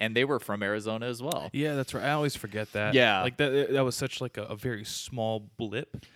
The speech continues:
Speaker 1: Mm-hmm.
Speaker 2: before it became, what, uh, what was it, Telly?
Speaker 1: Telly, yeah.
Speaker 2: Yeah.
Speaker 1: Um, Tonight Alive got to see some growth. Chunk No Captain Chunk. But Bless the Fall didn't really see that as much. So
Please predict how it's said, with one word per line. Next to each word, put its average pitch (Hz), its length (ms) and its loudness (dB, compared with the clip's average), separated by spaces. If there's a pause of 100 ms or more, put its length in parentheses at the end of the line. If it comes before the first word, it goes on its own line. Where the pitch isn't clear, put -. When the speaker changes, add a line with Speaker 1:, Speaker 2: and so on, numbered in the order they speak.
(100)
Speaker 1:
Mm-hmm. 131 440 -6 (100)
Speaker 2:
before 127 360 0
it 104 40 -6
became, 101 720 -8
what, 110 200 -8
uh, 104 160 -6
what 87 160 -12
was 110 120 -16
it, - 100 -20
Telly? 113 300 -6
Speaker 1:
Telly, 95 320 4
yeah. 85 300 -4 (180)
Speaker 2:
Yeah. - 140 -8 (1040)
Speaker 1:
Um, 90 180 -10 (280)
Tonight 151 320 6
Alive 127 380 6
got 117 220 4
to 117 100 0
see 107 180 -4
some 107 240 -6
growth. 101 480 0
Chunk 123 300 0
No 123 80 0
Captain 101 400 0
Chunk. 92 320 -6 (400)
But 127 100 -2
Bless 196 220 0
the 208 100 0
Fall 170 200 2
didn't 123 280 -2
really 107 480 -2
see - 640 -4
that 90 300 2
as 87 200 -4
much. 85 400 -6 (280)
So 135 560 4